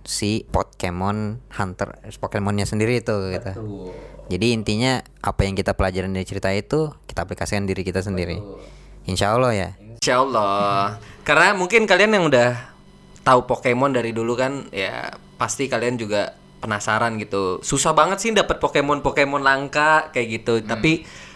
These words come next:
Speaker 2: itu kan nggak segampang itu, pasti ada prosesnya untuk dapetin Pokemon itu.
Speaker 1: Mm-mm.
Speaker 2: Jadi kita di sini,
Speaker 1: Mm-hmm.
Speaker 2: kita saling sharing, kita mau tahu nih survivor-survivor di luar itu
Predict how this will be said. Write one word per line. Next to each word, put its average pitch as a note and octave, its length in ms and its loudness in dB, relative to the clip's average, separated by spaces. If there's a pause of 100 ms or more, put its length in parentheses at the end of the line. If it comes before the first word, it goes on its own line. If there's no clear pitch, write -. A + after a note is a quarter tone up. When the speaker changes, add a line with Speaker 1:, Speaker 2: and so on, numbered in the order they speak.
(140)
Speaker 2:
itu C#3 140 -2
kan F3 160 4
nggak C3+ 200 0 (140)
segampang A#2 560 0
itu, A2+ 160 -4
pasti B2+ 260 -2
ada A#2 120 -2
prosesnya A2 480 -2
untuk A2 200 -6
dapetin D3+ 680 -2
Pokemon G#2+ 720 -6
itu. F2+ 440 -8
Speaker 1:
Mm-mm. F#2+ 680 0
Speaker 2:
Jadi F3 80 -10
kita A3 220 2
di C3+ 120 2
sini, F#3+ 500 2 (360)
Speaker 1:
Mm-hmm. F#2 580 0 (400)
Speaker 2:
kita A2+ 220 -2
saling G#2+ 320 -2
sharing, B2 640 4
kita A2+ 240 -2
mau G2 180 -2
tahu G#2 320 2
nih C3+ 360 0 (680)
survivor-survivor G#2 920 -2
di G2 140 0
luar G2+ 300 4
itu A#2 420 -2